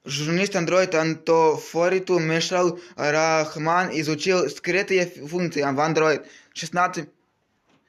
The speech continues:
бета четыре и вывел маш-, э, масштабные переработки элементов дизайна. Скорее всего, эти обновления не будут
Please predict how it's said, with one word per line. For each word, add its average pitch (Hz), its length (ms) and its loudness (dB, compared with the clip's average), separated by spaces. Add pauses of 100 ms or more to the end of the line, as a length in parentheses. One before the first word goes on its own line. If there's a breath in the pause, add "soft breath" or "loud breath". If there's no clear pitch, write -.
(100)
бета 156 320 0
четыре 156 300 0
и 160 280 2 (160 loud breath)
вывел 170 560 0
маш-, 147 280 -4
э, 135 300 -6
масштабные 175 720 2
переработки 156 760 0
элементов 160 500 0
дизайна. 151 440 -2
Скорее 165 460 0
всего, 147 400 -4 (240 loud breath)
эти 143 220 -2
обновления 156 480 0 (1200)
не 160 140 0
будут 160 440 2